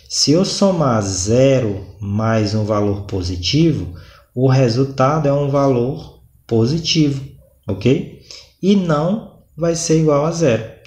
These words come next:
Então, de imediato, eu já vou saber que a resposta é a letra B. Por quê? Observe bem que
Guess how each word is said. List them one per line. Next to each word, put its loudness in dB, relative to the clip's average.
Então, 4
de 0
imediato, 0
eu 2
já 0
vou 0
saber -2
que -4
a -2
resposta -2
é -2
a -2
letra -2
B. 0
Por 0
quê? 0
Observe 0
bem 0
que 0